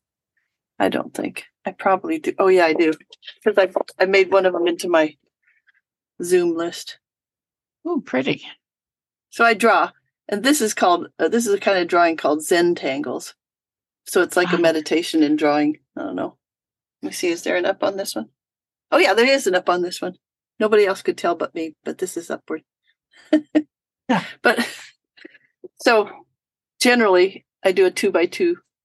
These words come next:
Speaker 1: Zentangle a day. And I
Speaker 2: Is that
Speaker 1: write
Speaker 2: just to keep your hand in, or just because you like tiny
Speaker 1: Well,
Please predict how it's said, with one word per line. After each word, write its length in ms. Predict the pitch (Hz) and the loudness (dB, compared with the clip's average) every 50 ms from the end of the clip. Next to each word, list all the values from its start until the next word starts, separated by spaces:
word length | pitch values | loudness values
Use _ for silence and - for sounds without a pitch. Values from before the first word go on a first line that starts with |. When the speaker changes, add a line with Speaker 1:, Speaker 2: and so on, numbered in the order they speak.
| _ _ _ _ _ _ 190 | _ _ _ _ _ _ -10
Speaker 1:
Zentangle 640 | 175 214 196 185 180 180 202 165 165 151 147 151 156 | -2 0 0 0 2 0 0 0 0 -2 -2 -2 -2
a 20 | |
day. 260 | 156 156 - 165 185 - _ _ _ _ _ _ _ _ _ _ _ _ _ _ _ _ _ _ _ _ _ _ _ _ _ _ _ _ _ _ _ _ _ _ _ _ _ _ _ _ _ _ - | -2 0 -2 -2 -4 -6 _ _ _ _ _ _ _ _ _ _ _ _ _ _ _ _ _ _ _ _ _ _ _ _ _ _ _ _ _ _ _ _ _ _ _ _ _ _ _ _ _ _ -2
And 160 | - 233 233 | 2 4 4
I 40 | - | 4
Speaker 2:
Is 80 | 294 - | 4 4
that 60 | - | 4
Speaker 1:
write 140 | - - - | 2 2 0
Speaker 2:
just 260 | 269 254 - - - | -4 -10 -12 -10 -10
to 100 | 226 214 - - _ _ _ _ _ _ _ _ - | -10 -10 -10 -16 _ _ _ _ _ _ _ _ -6
keep 240 | - 262 240 - - | -4 -4 -4 -4 -6
your 100 | 220 202 | -10 -6
hand 340 | 160 240 233 233 240 226 262 | -2 0 0 2 2 2 2
in, 180 | 262 285 262 | 4 4 4
or 140 | 214 190 180 | 4 2 0
just 300 | 175 175 208 202 - - | 0 -2 -4 -6 -6 -8
because 420 | 190 190 - - 220 190 190 180 | -12 -12 -4 0 0 0 0 0
you 100 | 190 196 | -2 -2
like 220 | 190 190 190 196 196 _ | 0 0 -2 -2 -4 _
tiny 520 | - - 214 214 196 185 180 180 180 180 - _ _ _ _ _ _ _ _ _ _ _ _ _ _ _ _ _ _ _ _ - | -6 -4 -4 -2 0 0 0 0 -2 -4 -8 _ _ _ _ _ _ _ _ _ _ _ _ _ _ _ _ _ _ _ _ -4
Speaker 1:
Well, 380 | 254 277 247 233 247 240 - | 0 2 2 4 2 2 0